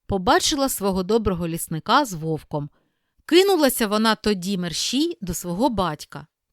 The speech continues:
"Тату, — каже, — швидше рятуйте лісника". Лісовик одразу туди,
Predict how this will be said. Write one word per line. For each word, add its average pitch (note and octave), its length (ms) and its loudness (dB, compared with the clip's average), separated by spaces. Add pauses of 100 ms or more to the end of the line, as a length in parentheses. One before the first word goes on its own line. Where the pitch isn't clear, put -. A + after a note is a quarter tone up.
"Тату, — D4+ 480 4
каже, — D#3+ 440 -6 (160)
швидше E4+ 520 0
рятуйте F4+ 480 2
лісника". F#3+ 600 -6 (580)
Лісовик G3 580 -2
одразу G#3+ 440 0
туди, A3 540 0